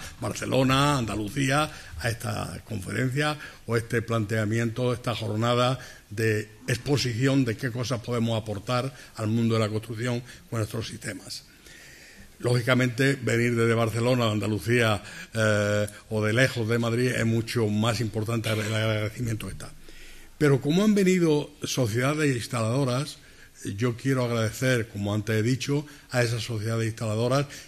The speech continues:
que con un esfuerzo tremendo y con una, eh, competencia muy dura que tienen en su trabajo del día a día, el poder demostrar de que haciendo las cosas bien, las cosas salen muy bien. Y cuando se, lo que se quiere hacer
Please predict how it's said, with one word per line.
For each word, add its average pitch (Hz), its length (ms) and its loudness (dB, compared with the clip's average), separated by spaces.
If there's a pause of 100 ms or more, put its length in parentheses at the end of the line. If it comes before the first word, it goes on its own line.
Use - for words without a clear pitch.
(120)
que 117 160 -2
con 127 160 0
un 160 100 4
esfuerzo 143 480 0
tremendo 117 680 4 (340)
y 123 140 -6
con 117 160 -4
una, 135 580 4 (460)
eh, 110 920 0
competencia 117 1080 2
muy 131 240 8
dura 127 420 4
que 123 100 -4
tienen 117 380 0
en 113 100 -2
su 110 160 -10
trabajo 120 420 -6
del 104 120 -8
día 123 200 -4
a 123 40 -2
día, 151 320 -4 (400)
el 120 140 0
poder 120 280 0
demostrar 131 640 0 (240)
de 113 160 0
que 110 280 -2
haciendo 131 360 -2
las 110 100 -2
cosas 117 340 -6
bien, 131 300 0 (340)
las 110 140 -6
cosas 120 360 -6
salen 120 380 -4 (140)
muy 113 260 4
bien. 98 300 -4 (600)
Y 131 100 -2
cuando 107 360 -2
se, 107 420 0
lo 107 220 -8
que 113 100 -4
se 101 140 -6
quiere 123 220 0
hacer 120 440 0